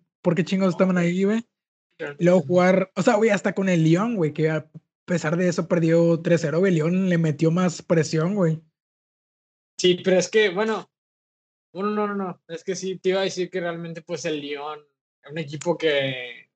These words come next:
Speaker 2: pues, le importaría más ganar la, la competición, pero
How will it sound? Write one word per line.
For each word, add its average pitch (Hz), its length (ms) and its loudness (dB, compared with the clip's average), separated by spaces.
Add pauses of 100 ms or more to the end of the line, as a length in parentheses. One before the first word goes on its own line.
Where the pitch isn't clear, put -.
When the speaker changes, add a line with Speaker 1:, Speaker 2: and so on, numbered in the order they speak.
(140)
Speaker 2:
pues, 147 140 -4
le 151 60 -2
importaría 143 540 -2
más 151 240 -6
ganar 147 360 -4
la, 139 340 -4
la 139 140 -10
competición, 147 580 -8
pero 156 320 -2